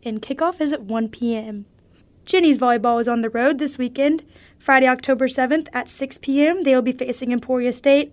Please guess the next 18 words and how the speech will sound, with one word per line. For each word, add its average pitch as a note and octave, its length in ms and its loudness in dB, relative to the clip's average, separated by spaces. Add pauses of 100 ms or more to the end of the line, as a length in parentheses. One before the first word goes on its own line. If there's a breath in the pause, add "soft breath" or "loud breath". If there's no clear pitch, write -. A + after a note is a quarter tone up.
in B3+ 160 -2
Emporia, A#3 400 -2
Kansas C4 560 0 (840 loud breath)
at B3+ 300 -2
the A#3+ 340 0 (100)
White A#3 460 -2
Auditorium. C4 640 0 (440 soft breath)
Then D4+ 180 4
they'll E4+ 80 4
be D4 100 0
moving C#4+ 320 4
on C4 200 0
to C#4+ 160 -2
Topeka, C4+ 380 -4
Kansas, C4 480 0
Saturday, A#3+ 420 -2
October A#3 500 -6
eighth, E4 260 -2